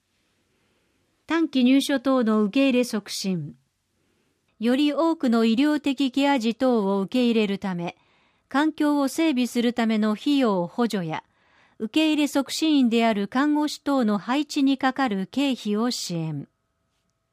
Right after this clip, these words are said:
保護者の就労支援。事業者への支援により、医療的ケア児の日中の預かり先を確保するとともに、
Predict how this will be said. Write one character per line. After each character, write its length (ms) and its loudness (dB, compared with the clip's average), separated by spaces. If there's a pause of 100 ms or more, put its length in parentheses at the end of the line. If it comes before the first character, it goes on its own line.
(600)
保 180 2
護 100 4
者 180 0
の 120 4
就 320 0
労 200 2
支 220 -4
援。 320 -4 (1000)
事 180 0
業 220 4
者 180 0
へ 100 2
の 140 2
支 200 -2
援 200 2
に 100 4
よ 120 2
り、 240 -4 (340)
医 120 0
療 220 4
的 320 0
ケ 160 0
ア 100 0
児 140 -2
の 300 -2 (120)
日 280 0
中 260 0
の 260 2
預 220 -2
か 120 0
り 100 -2
先 340 -2
を 100 0
確 260 -6
保 140 -2
す 140 -6
る 140 2
と 140 -6
と 120 -8
も 140 -6
に、 220 -10